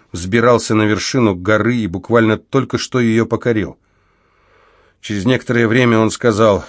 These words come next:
«Другой путь куда сложнее. Этот путь я выбрал для себя.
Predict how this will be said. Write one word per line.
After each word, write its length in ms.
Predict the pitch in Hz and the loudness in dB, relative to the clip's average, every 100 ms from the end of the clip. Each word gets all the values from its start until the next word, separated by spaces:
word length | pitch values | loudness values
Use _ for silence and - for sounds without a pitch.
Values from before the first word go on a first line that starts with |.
| 98 | -8
«Другой 380 | 95 107 120 | -6 0 0
путь 220 | 117 120 - | 0 -2 -2
куда 300 | 113 113 104 | -2 0 2
сложнее. 640 | 113 104 107 113 101 82 - - | 0 0 2 2 0 -4 -10 -12
Этот 320 | 104 101 - | -10 -10 -6
путь 280 | 110 110 104 | -4 -4 -2
я 180 | 101 | 0
выбрал 320 | 92 107 98 95 | 0 0 -2 -2
для 160 | 95 | -4
себя. 440 | - 110 107 95 | -4 -2 0 -2